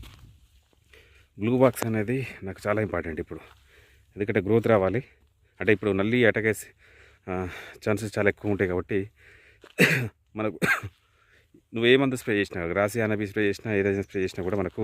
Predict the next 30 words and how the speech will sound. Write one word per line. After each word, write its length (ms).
నల్లికి 220
సంబంధించినవి 440
మనకు 220
పది 160
నుండి 140
పదిహేను 200
రోజుల 160
టైమ్ 160
ఉంటుంది. 180
ఆ 60
పదిహేను 240
రోజులలో 280
మనము 160
చెట్టును 300
పెంచుకోవాలి, 440
దాంతోపాటుగా 520
మనము 200
పూత 200
వచ్చేటట్టు 340
చూసుకోవాలి. 380
కాబట్టి 220
ఈ 40
బ్లూ 180
బాక్స్ 200
అనేది 180
చాలా 180
ఇంపార్టెంట్. 380
So 60
దీన్ని 240
ఒక్కసారి 420